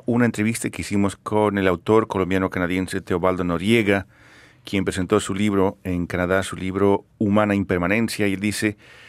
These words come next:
Ella dice, "He seguido a este señor desde hace un rato y a pesar de ser discreto, me parece muy interesante su trabajo." Muchas gracias, María, por este mensaje.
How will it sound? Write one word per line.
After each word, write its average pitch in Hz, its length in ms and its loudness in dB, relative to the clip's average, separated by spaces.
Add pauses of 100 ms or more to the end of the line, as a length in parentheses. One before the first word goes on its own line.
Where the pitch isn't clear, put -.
(380)
Ella 120 200 4
dice, 113 500 0
"He 143 120 2
seguido 147 280 2
a 139 60 4
este 123 120 -4
señor 123 420 2
desde 101 200 2
hace 101 160 -4
un 90 80 -4
rato 120 400 0
y 104 140 2
a 95 80 2
pesar 131 400 0
de 98 100 -2
ser 104 220 -2
discreto, 123 680 -2
me 104 140 -2
parece 110 400 0
muy 110 320 0
interesante 95 640 0
su 87 80 -12
trabajo." 110 560 -2 (600)
Muchas 101 220 -2
gracias, 92 300 -4
María, 90 300 -4
por 85 140 -6
este 85 440 -6
mensaje. 90 580 -4